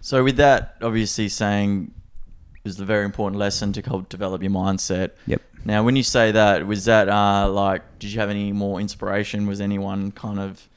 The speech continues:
Speaker 1: helping you get into that mindset? Was that all just you, just kind of, "I can do this"?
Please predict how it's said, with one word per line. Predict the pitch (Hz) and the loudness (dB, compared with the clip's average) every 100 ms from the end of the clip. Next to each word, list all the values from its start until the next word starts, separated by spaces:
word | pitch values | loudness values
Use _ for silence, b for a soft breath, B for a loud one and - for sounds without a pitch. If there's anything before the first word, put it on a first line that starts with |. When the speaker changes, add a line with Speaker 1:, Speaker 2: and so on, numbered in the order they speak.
| _ _ _ - | _ _ _ -20
Speaker 1:
helping | - 107 - 104 | -8 -6 -2 -2
you | 101 101 101 98 - _ _ _ _ _ _ _ _ _ _ | -2 -2 -2 -6 -10 _ _ _ _ _ _ _ _ _ _
get | 123 117 | 0 2
into | 110 | 2
that | 110 92 | 0 0
mindset? | 104 104 98 92 | 0 0 -2 -6
Was | 92 95 | -6 -4
that | 101 85 | -4 -4
all | 101 98 | -6 -6
just | 95 90 - | -8 -10 -8
you, | 95 95 92 | -6 -6 -6
just | 95 - | -8 -10
kind | - 95 | -6 -4
of, | 95 87 _ _ | -4 -8 _ _
"I | - 101 | -8 -6
can | 104 | -8
do | 85 85 | -10 -12
this"? | 85 85 - - | -10 -10 -10 -12